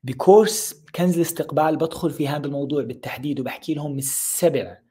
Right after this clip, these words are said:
برامج، السبع ديناميكيات اللي انزرعت بالعقل اللاواعي اللي بتخليك محدود للاستقبال. هلأ راح أعطيك منها قد ما بقدر حتى تبلش تفتح معاك الصورة.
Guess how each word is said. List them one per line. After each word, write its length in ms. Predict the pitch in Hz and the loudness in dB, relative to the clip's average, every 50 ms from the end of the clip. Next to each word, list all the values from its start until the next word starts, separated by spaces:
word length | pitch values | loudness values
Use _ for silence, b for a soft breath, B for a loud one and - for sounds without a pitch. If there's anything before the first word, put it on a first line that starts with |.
| b b b b b b | b b b b b b
برامج، 680 | - 127 120 127 127 143 147 151 143 127 120 110 - - - | -10 -6 -4 -2 -2 0 -2 -2 -4 -6 -8 -10 -12 -14 -14
السبع 500 | - - - - - - 151 120 123 107 | -12 -12 -10 -6 0 0 0 0 0 -4
ديناميكيات 800 | 107 113 135 131 127 135 135 - - 143 139 151 147 139 131 - | -4 -4 -6 -4 -4 -6 -8 -8 -6 -2 0 0 0 0 -2 -4
اللي 100 | 131 127 | -6 -4
انزرعت 560 | 123 120 123 143 147 151 135 135 135 - - | -4 0 0 0 0 0 -2 -4 -6 -4 -4
بالعقل 420 | 123 123 123 127 - - 147 135 | -4 -4 -2 -4 -4 -2 -2 -2
اللاواعي 680 | 123 123 123 131 131 131 135 139 143 143 160 190 202 - _ _ _ B B B B B B B B B - | -2 0 0 0 2 4 2 2 2 -2 -2 -4 -6 -8 _ _ _ B B B B B B B B B -6
اللي 120 | 139 139 | -2 -2
بتخليك 680 | 135 139 139 - - - 139 143 151 165 175 175 - 147 | -2 -2 -2 -4 -4 -2 -2 0 0 0 0 -2 -4 -8
محدود 440 | 123 - - 127 123 143 151 147 | -8 -8 -8 -8 -6 -4 -4 -4
للاستقبال. 720 | 127 131 120 113 - - - 113 - - 113 113 95 90 92 _ _ B B B B B B B B | -4 -6 -6 -6 -8 -12 -12 -14 -16 -12 -12 -12 -12 -12 -16 _ _ B B B B B B B B
هلأ 440 | B - - 180 214 240 233 226 208 | B 2 6 6 6 6 6 6 4
راح 180 | 190 165 - - | 4 2 -2 -4
أعطيك 520 | 156 143 135 135 - 196 202 190 - 190 | -2 -2 -2 -2 -2 -2 -4 -4 -2 -2
منها 440 | 185 170 139 143 151 139 123 113 - - | -2 -2 -2 -2 -4 -4 -6 -6 -2 0
قد 160 | 175 180 175 | 0 0 2
ما 140 | 180 175 170 | 0 2 2
بقدر 360 | 170 180 180 180 160 175 165 | 2 2 0 2 4 2 2
حتى 360 | 160 - - 156 - - 156 | 2 0 -2 -4 -4 -4 -6
تبلش 460 | 147 - 135 160 170 180 170 160 - - | -4 0 2 2 2 2 0 -4 -6 -8
تفتح 360 | - - - - - - - | -10 -12 -10 -8 -6 -6 -4
معاك 280 | 135 113 120 123 120 | -4 -4 -4 -4 -6
الصورة. 440 | - - - - 113 87 82 85 - | -6 -10 -12 -10 -10 -12 -12 -12 -14